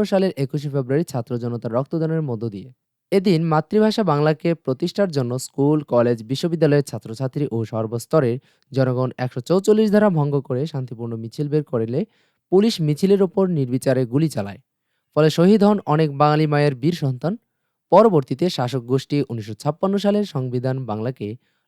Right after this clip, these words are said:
রাষ্ট্রভাষা স্বীকৃতি দিতে বাধ্য হয়। সুতরাং ঘটনা এক মহান ভাষা আন্দোলনের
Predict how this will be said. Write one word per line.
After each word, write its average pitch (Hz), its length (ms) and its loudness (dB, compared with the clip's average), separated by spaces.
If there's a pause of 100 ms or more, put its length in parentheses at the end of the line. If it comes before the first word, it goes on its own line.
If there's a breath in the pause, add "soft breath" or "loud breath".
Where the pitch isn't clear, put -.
রাষ্ট্রভাষা 190 500 0
স্বীকৃতি 123 400 -10
দিতে 180 220 -6
বাধ্য 113 320 -8
হয়। 98 200 -10 (360)
সুতরাং 156 340 0 (460)
ঘটনা 147 360 0
এক 180 180 2 (160)
মহান 143 320 2
ভাষা 175 260 2
আন্দোলনের 139 340 -2